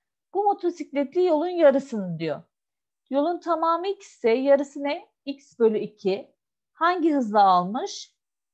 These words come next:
V bölü üç hızla almış ve burada geçen süreye T bir diyeceğim.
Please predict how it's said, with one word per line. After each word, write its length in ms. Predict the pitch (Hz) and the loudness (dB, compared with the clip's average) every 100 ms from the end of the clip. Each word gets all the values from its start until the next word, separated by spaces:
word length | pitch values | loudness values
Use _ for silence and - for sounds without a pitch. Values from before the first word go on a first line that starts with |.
| _ _ _ _ _ - | _ _ _ _ _ -4
V 320 | 285 302 262 | 2 4 4
bölü 180 | 247 262 | 2 0
üç 280 | 294 277 - | -2 -6 -4
hızla 300 | 220 180 180 | -2 2 4
almış 520 | 175 185 302 - - | 4 0 -6 -8 -6
ve 140 | 294 | -2
burada 200 | 262 277 | -2 -2
geçen 440 | 277 262 262 285 277 | -2 -4 0 2 2
süreye 500 | - 240 269 370 - | -2 -4 -4 -4 -8
T 300 | - 254 226 | 2 2 4
bir 180 | 233 185 | 0 -2
diyeceğim. 360 | 165 196 240 | -4 2 0